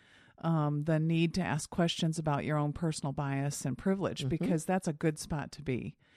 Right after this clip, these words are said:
Speaker 2: It
Speaker 1: And
Speaker 2: is.
Speaker 1: that means that you're, that you're being confronted with the fact that, um, you live in a society of,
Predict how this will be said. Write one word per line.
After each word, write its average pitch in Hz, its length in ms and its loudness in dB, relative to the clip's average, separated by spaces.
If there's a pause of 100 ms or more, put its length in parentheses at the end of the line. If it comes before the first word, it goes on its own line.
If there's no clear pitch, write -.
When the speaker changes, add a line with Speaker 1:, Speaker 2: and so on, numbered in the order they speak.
(320)
Speaker 2:
It 156 80 12
Speaker 1:
And - 100 12
Speaker 2:
is. - 40 12
Speaker 1:
that 101 180 8
means 190 320 4
that 156 400 0
you're, 160 360 2 (180)
that 170 360 0
you're 170 180 2
being 170 260 2
confronted 185 760 2
with 151 220 4 (100)
the 156 100 0
fact 151 520 -4
that, 139 240 -2 (640)
um, 143 440 -2
you 185 300 2
live 175 560 4
in 170 160 0
a 160 80 2
society 170 720 -2
of, 147 500 0